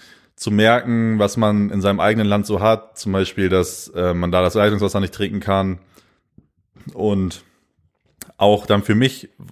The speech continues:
war ich gefühlt, nämlich, äh, für mich ist das grad nicht so das große Problem, sag ich mal, hier in freiwilliger Quarantäne zu Hause zu sein. A, weil ich auch auf dem Dorf wohne, wir haben hier einen großen Bauernhof. Es ist nicht so, dass ich irgendwie in einer Großstadt in einem, in einer Einzimmerwohnung eingesperrt bin.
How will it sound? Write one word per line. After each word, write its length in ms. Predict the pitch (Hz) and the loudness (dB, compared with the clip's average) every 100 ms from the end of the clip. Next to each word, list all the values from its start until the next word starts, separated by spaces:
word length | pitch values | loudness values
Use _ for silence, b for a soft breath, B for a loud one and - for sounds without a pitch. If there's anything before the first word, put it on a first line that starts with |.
| - - - | -20 -14 0
war 200 | 101 113 | 2 2
ich 120 | - | 0
gefühlt, 360 | 104 - 120 | -6 -2 0
nämlich, 280 | 107 101 90 _ _ - - | 2 0 0 _ _ -20 -20
äh, 120 | - - - | -20 -20 -8
für 120 | 110 | -2
mich 180 | 117 107 | 0 0
ist 100 | 113 | -2
das 160 | 101 | -2
grad 500 | 110 107 104 - - | 2 4 2 -4 -10
nicht 240 | 110 110 - | -6 -6 -4
so 340 | 117 107 104 b b b b b | 0 0 -2 b b b b b
das 160 | 95 - | -8 -6
große 320 | 104 123 147 | -2 0 0
Problem, 400 | 143 123 123 123 | -2 -2 0 0
sag 200 | 120 120 | 0 -2
ich 60 | 110 | -2
mal, 240 | 117 113 | 0 0
hier 240 | 113 104 | 0 0
in 100 | 107 | 0
freiwilliger 460 | 101 117 113 113 113 | -2 -2 -2 -2 -4
Quarantäne 540 | - 113 104 123 113 | -2 -4 -4 -4 -6
zu 100 | 104 | -6
Hause 220 | 107 110 - | -6 -6 -6
zu 80 | |
sein. 320 | 104 107 107 104 B B B B | -2 -2 -2 -6 B B B B
A, 340 | - 98 107 107 | -4 2 2 4
weil 540 | 104 104 101 101 95 | 2 4 2 2 0
ich 160 | - 101 | -8 -4
auch 140 | 98 | -2
auf 80 | 95 | -2
dem 100 | 107 | -2
Dorf 300 | 110 113 - | 0 0 0
wohne, 340 | 107 104 101 95 | 0 0 0 -2
wir 100 | 92 | -4
haben 60 | |
hier 60 | 95 | -4
einen 100 | 98 | -2
großen 240 | 98 95 | -2 -2
Bauernhof. 640 | 95 98 95 95 98 95 - _ _ _ _ _ _ _ - | 0 0 0 -2 -2 -4 -10 _ _ _ _ _ _ _ -14
Es 160 | 110 98 | -10 -4
ist 80 | 101 | -2
nicht 140 | 95 | 0
so, 80 | 101 | 2
dass 180 | 92 92 | 0 0
ich 80 | |
irgendwie 200 | 95 87 | -4 -2
in 60 | 90 | -2
einer 80 | 90 | 0
Großstadt 380 | 92 92 95 87 | 0 0 0 0
in 180 | 87 | 0
einem, 360 | 87 82 82 71 | -2 -2 -6 -6
in 120 | 87 85 | -4 -2
einer 180 | 82 | -2
Einzimmerwohnung 680 | 78 87 - 92 90 87 90 | -2 -4 -4 0 0 0 0
eingesperrt 520 | 85 90 82 101 87 | -2 -4 -4 -4 -4
bin. 220 | - 92 | -4 -6